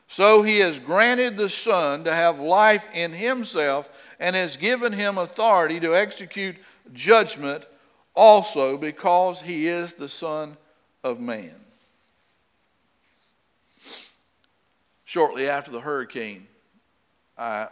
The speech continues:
I had an opportunity, um, to see a satellite view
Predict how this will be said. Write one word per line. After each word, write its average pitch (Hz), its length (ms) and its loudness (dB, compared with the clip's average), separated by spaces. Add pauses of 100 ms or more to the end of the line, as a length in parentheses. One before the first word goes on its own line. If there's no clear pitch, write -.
I 110 80 -18
had 131 140 -10
an 127 80 -10
opportunity, 123 800 -12 (1500)
um, 110 300 -18 (2000)
to 117 140 -16
see 147 320 -8
a 123 100 -8
satellite 123 720 -8
view 113 420 -14